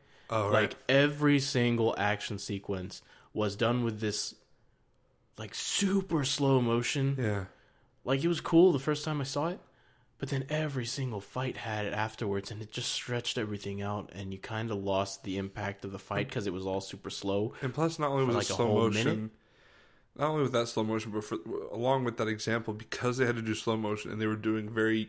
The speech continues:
Speaker 1: unique and, uh, like, literally things people cannot do, they had to put C G I characters in.
Speaker 2: Mm-hmm.
Speaker 1: So you not only could tell they were C G I, but they seemed very rubbery and felt very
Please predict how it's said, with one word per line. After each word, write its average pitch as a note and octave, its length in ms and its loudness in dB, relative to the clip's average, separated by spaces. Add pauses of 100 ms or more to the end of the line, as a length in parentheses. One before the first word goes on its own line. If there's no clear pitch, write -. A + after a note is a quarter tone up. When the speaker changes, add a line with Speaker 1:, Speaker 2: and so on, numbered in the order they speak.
Speaker 1:
unique A2 640 -2
and, A2 200 -4 (200)
uh, B2 120 -2 (120)
like, A2+ 200 -6
literally A#2 420 2
things A2 280 -2
people A2 340 -4
cannot G#2+ 500 -2
do, A#2 360 0 (760)
they A#2 180 2
had A2 140 2
to G#2 80 0
put A2 260 -4
C G#2+ 220 -4
G G#2 180 -4
I G2+ 80 -8
characters C3 540 -4
in. E3 220 -4 (120)
Speaker 2:
Mm-hmm. F#2+ 380 -6
Speaker 1:
So A2 100 0
you A2 140 2
not A#2 160 2
only A#2+ 180 0
could A2 200 -6
tell D3+ 260 0
they C3 140 6
were G#2+ 100 4
C G#2 180 -4
G G#2+ 220 -4
I, G#2+ 80 -2
but A2 140 -6
they A2+ 100 0
seemed A2 260 -4
very A2+ 440 2
rubbery A2 540 2
and G2+ 140 -6
felt A2+ 220 -2
very G#2+ 580 0